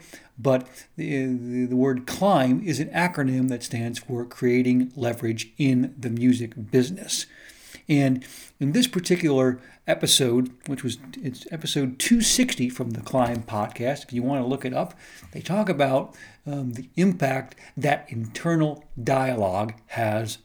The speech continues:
on your actions and obviously your outlook. This is coming from Johnny Dwinell in the podcast. He, he says that excuses are subtle,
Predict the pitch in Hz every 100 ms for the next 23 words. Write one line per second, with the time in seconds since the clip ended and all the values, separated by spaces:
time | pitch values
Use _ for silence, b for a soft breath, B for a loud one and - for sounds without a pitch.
0 | _ 135 123 120 127 - 131 113 117 -
1 | 131 127 - 120 123 - B B 135 -
2 | 113 127 127 123 127 117 120 120 127 -
3 | 135 - 135 - - _ _ _ _ _
4 | _ _ - - - 131 - 175 170 147
5 | 135 120 139 135 123 123 104 110 107 151
6 | 120 127 B B B 123 113 120 117 113
7 | 120 170 - - B B B - - 185
8 | 156 202 147 151 139 139 131 123 - 185
9 | 190 190 180 - 127 127 - - - 196
10 | 226 220 -